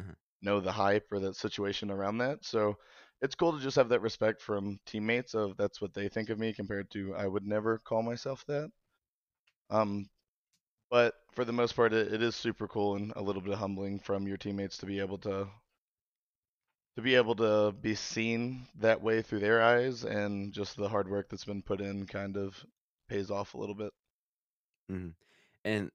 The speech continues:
Speaker 1: I mean, your story itself, we're, we're gonna get into, is, is, it's very interesting. I mean, the switch up from, from baseball,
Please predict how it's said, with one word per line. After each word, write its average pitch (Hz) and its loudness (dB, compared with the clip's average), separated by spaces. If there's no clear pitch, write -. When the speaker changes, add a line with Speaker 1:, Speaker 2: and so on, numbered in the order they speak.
Speaker 1:
I 98 -6
mean, 107 0
your 101 0
story 104 2
itself, 92 0
we're, 85 -8
we're - -10
gonna 85 -2
get 80 -6
into, 87 -4
is, 82 -4
is, 87 -10
it's - -16
very 120 8
interesting. 82 -4
I 80 -6
mean, 82 -4
the - -12
switch - -2
up 104 4
from, 82 -2
from 90 -6
baseball, 87 0